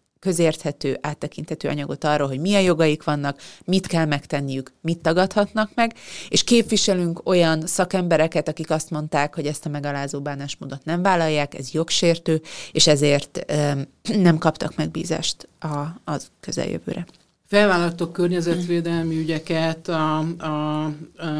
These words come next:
Speaker 2: közérdekű adatigénylés, ö, kapcsán segítetek, ö, civileknek, újságíróknak.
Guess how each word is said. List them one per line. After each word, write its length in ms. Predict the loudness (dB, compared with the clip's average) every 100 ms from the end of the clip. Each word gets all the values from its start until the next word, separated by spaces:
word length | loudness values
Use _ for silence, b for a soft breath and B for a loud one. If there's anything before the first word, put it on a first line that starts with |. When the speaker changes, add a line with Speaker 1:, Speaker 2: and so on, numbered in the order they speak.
| -2
Speaker 2:
közérdekű 500 | 0 2 2 2 -2
adatigénylés, 960 | -4 -2 -4 -4 -2 0 0 0 0 -2
ö, 280 | 0 0 -2 -6 -14 -8
kapcsán 380 | -6 -2 -2 -2
segítetek, 800 | -2 -2 -4 -6 -4 -4 -4 -4
ö, 180 | -4 -4
civileknek, 800 | -2 0 0 -2 -2 -4 -4 -2
újságíróknak. 960 | -2 0 -2 2 2 2 0 -2 -4